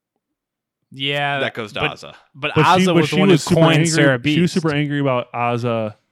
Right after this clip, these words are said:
Speaker 3: not taking out one of the competitors.
Speaker 1: Yeah, but they
Speaker 2: That's
Speaker 1: have
Speaker 2: true.
Speaker 1: to choose. I think
Speaker 2: I
Speaker 1: she would.
Speaker 2: Uh, the, something tells me that Sarah Beast might be able to talk herself into a woman winner by this time.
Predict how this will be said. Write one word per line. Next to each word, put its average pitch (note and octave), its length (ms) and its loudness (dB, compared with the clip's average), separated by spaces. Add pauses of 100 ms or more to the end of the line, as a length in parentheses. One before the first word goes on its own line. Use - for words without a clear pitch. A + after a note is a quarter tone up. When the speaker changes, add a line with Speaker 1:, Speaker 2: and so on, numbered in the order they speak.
(460)
Speaker 3:
not A#2+ 300 -4
taking A#2 300 -8
out G#2+ 160 -6
one G#2+ 160 -4
of G2+ 40 -10
the G2 60 -12
competitors. A#2+ 640 -8 (180)
Speaker 1:
Yeah, D3+ 100 -4
but B2+ 120 -10
they C3 100 0
Speaker 2:
That's C3 80 -4
Speaker 1:
have C#3+ 160 0
Speaker 2:
true. D3 120 -12
Speaker 1:
to C#3+ 60 -8
choose. A2 800 -8 (300)
I B2+ 60 -12
think C#3 120 0
Speaker 2:
I C#3+ 60 -4
Speaker 1:
she C3 160 -8
would. A2 200 -14 (800)
Speaker 2:
Uh, D3+ 180 -4 (260)
the, D3+ 340 -2
something F#3 640 -10
tells D3 320 -6
me D3 140 -12
that B2+ 340 -6 (520)
Sarah C3 280 -6
Beast A#2+ 240 -10
might A2 120 -10
be A#2 80 -10
able A2+ 160 -8
to G#2+ 120 -10
talk G2+ 320 -12
herself G#2 360 -14
into A2 220 -14
a G#2+ 100 -8
woman A2+ 300 -10
winner A2+ 420 -12
by A#2 140 -10
this A2+ 220 -12
time. A#2 500 -14